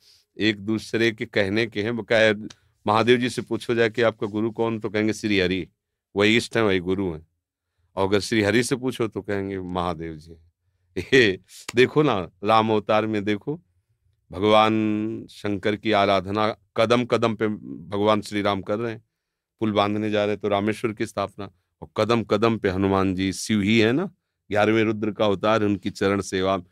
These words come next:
वो उनको इष्ट गुरु मानते, वो उनको इष्ट गुरु मानते, मतलब दोनों एक ही है। और ये जो परस्पर शैव वैष्णव झगड़ा है, ये अज्ञान है, ये जानते ही नहीं। देखो कितने बड़े वैष्णवाचार्य होकर चरणामृत हरि का धारण करते हैं।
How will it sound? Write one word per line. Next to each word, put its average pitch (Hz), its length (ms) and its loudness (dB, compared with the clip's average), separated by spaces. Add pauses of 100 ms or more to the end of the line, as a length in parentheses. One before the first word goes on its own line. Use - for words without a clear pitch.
(340)
वो 117 200 4
उनको 127 420 6
इष्ट 123 220 -2
गुरु 123 220 2
मानते, 131 360 2
वो 120 140 4
उनको 104 280 0
इष्ट 107 240 -2
गुरु 110 240 0
मानते, 110 340 2
मतलब 131 240 0
दोनों 110 360 0
एक 98 300 -2
ही 95 80 -6
है। 110 220 -6 (480)
और 107 200 2
ये 120 220 4
जो 117 140 0
परस्पर 113 580 0
शैव 113 340 2
वैष्णव 107 480 -2
झगड़ा 98 420 4
है, 123 200 0 (280)
ये 104 180 0
अज्ञान 90 540 0
है, 85 200 -6
ये 92 60 -4
जानते 98 480 -2
ही 92 100 -6
नहीं। 80 260 -10 (340)
देखो 110 220 -2
कितने 131 400 -2
बड़े 123 220 4
वैष्णवाचार्य 113 800 2
होकर 104 280 -4
चरणामृत 110 680 -2
हरि 101 180 -4
का 101 120 -2
धारण 92 260 -4
करते 98 320 -10
हैं। 92 140 -14